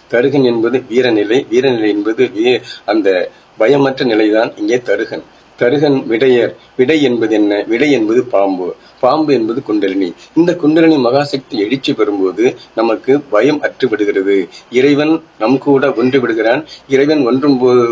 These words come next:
நம்மோடு ஒன்றும் போது இறைவன் எப்படி பயமற்ற நிலையிலே மகிழ்ச்சியோடு இருக்கிறானோ அதே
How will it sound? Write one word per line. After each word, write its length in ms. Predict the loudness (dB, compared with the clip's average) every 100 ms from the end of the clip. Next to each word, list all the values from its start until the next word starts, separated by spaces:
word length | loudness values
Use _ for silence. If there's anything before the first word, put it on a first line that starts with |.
| -2
நம்மோடு 360 | 0 2 2 0 -2
ஒன்றும் 300 | -2 -2 0
போது 260 | 2 2 0 -2 -6 -4
இறைவன் 360 | 0 2 2
எப்படி 340 | 2 0 0 0
பயமற்ற 520 | 0 0 0 -2 -4
நிலையிலே 420 | -4 -2 -2 -2
மகிழ்ச்சியோடு 480 | -2 -4 -2 0 0
இருக்கிறானோ 460 | -2 -6 -4 -4 -4 -8 -12
அதே 360 | -2 0 2 2